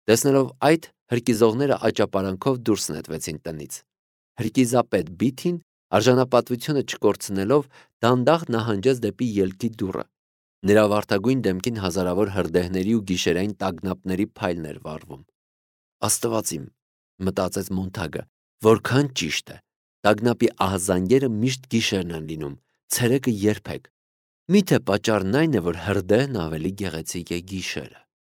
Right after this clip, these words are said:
Դռների մեջ տատամ սող Բիթիի դեմքին խուճապ հայտնվեց։ Կնոջ ձեռքը սեղմում էր լուցկու միակ հատիկը։ Օդը հագեցած էր նավթի կոկորդ քերող հոտով։ Մոնտագն զգաց, թե ինչպես է թաքցրած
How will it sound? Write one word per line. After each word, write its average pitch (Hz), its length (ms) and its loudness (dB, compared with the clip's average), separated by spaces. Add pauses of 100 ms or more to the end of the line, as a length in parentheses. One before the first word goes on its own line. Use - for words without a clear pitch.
(880)
Դռների 127 340 6
մեջ 117 200 -2 (140)
տատամ 101 400 -4
սող 85 400 -4
Բիթիի 87 400 -6
դեմքին 87 560 -8
խուճապ 98 400 -8
հայտնվեց։ 64 540 -16 (600)
Կնոջ 92 360 2
ձեռքը 135 400 0
սեղմում 101 500 -4
էր 98 140 -4 (100)
լուցկու 87 380 -6
միակ 78 340 -8
հատիկը։ - 480 -10 (920)
Օդը 131 320 4
հագեցած 101 560 0
էր 95 100 0
նավթի 85 480 -6
կոկորդ 92 460 -4
քերող 82 400 -6
հոտով։ - 380 -10 (1080)
Մոնտագն 82 540 -2
զգաց, 113 400 0
թե - 160 -8
ինչպես 95 340 -4
է 85 140 -4
թաքցրած 76 540 -6